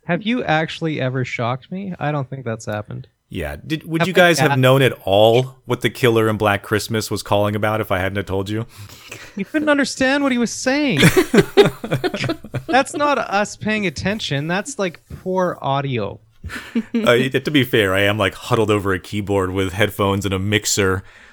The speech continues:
Speaker 2: listening to these phone calls over and over and over again.
Speaker 1: Repeat over and over again. You're like, "I didn't get it. Uh, ah, there it is. Uh, let me isolate the sound."
Speaker 2: Yeah.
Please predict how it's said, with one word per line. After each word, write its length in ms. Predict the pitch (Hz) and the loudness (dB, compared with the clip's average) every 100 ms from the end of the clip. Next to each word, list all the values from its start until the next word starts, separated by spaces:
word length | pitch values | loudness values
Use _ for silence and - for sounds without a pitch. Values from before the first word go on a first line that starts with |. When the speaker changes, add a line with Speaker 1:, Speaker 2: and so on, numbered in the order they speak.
| _ - | _ -16
Speaker 2:
listening 440 | 107 107 - 104 98 | -4 -4 -2 -2 -2
to 60 | 98 | -2
these 160 | 98 | -2
phone 220 | - 98 | 0 -2
calls 280 | 98 95 90 | 0 0 0
over 300 | 82 95 92 | -2 -4 -2
and 100 | 90 | -2
over 200 | 92 87 | -2 -2
and 80 | 92 | -2
over 200 | 90 90 | -2 -2
again. 300 | 90 87 90 - - _ _ | -2 -4 -4 -10 -20 _ _
Speaker 1:
Repeat 540 | 123 127 135 165 165 - | -6 -4 -2 -2 -2 -2
over 380 | 147 139 143 | -2 0 -2
and 100 | 143 | -2
over 300 | 143 147 151 | -2 -2 -2
again. 380 | 151 151 160 175 156 | -4 -4 -4 -6 -6
You're 100 | 139 | -4
like, 180 | 127 - | -4 -4
"I 80 | 165 | -4
didn't 200 | 170 165 | -4 -4
get 120 | 151 | -6
it. 140 | 143 - | -6 -4
Uh, 360 | 156 160 156 - - - - | -4 -2 -4 -8 -18 -20 -8
ah, 160 | 139 | -6
there 140 | 127 123 | -4 -6
it 60 | |
is. 300 | 113 110 - _ _ _ - | -8 -12 -16 _ _ _ -10
Uh, 380 | 135 123 123 113 - - _ - | -6 -4 -4 -8 -12 -20 _ -4
let 80 | 165 | -2
me 100 | 131 | 0
isolate 400 | 139 - 147 135 | -2 0 -4 -6
the 60 | |
sound." 420 | 139 - 135 147 - _ _ - | -6 -4 -4 -4 -10 _ _ -16
Speaker 2:
Yeah. 220 | 101 98 | -10 -10